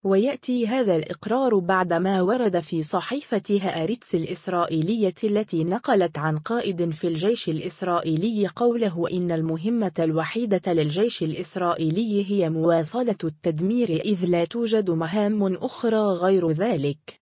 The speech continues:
كما نقلت هآرتس عن قائد آخر بالجيش الإسرائيلي قوله: "نحن لا نتحدث عن تدمير بنية تحتية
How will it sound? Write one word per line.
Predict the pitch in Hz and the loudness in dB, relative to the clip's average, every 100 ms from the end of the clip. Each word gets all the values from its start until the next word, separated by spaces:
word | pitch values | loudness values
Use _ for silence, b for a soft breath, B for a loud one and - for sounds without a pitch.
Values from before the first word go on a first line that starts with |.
| _ - | _ -4
كما | 285 294 226 | 0 2 2
نقلت | 190 285 - 220 175 165 | 2 0 2 2 2 0
هآرتس | 175 180 175 254 - 170 | -2 0 0 -2 -6 -6
عن | 165 | -6
قائد | 156 247 269 208 175 170 214 | -4 -2 0 0 -2 -2 -2
آخر | 247 240 190 156 | -4 -2 -2 0
بالجيش | 160 156 156 160 240 254 180 | 0 0 -2 0 0 0 -4
الإسرائيلي | 156 180 - 180 175 165 160 220 214 185 | -4 -4 -4 -2 0 0 0 0 0 0
قوله: | - 262 262 254 254 226 _ - | 0 2 2 0 -2 -6 _ -6
"نحن | 233 285 254 190 | -6 -4 -2 2
لا | 185 254 254 | 4 4 2
نتحدث | 180 165 - 269 226 202 214 | 0 -2 -2 -2 0 0 0
عن | 180 165 156 | -2 -2 0
تدمير | 160 156 208 247 180 | 0 0 0 0 0
بنية | 156 220 233 208 | 0 0 2 0
تحتية | 196 180 156 - - 254 233 | 0 -4 -4 -6 -4 -2 0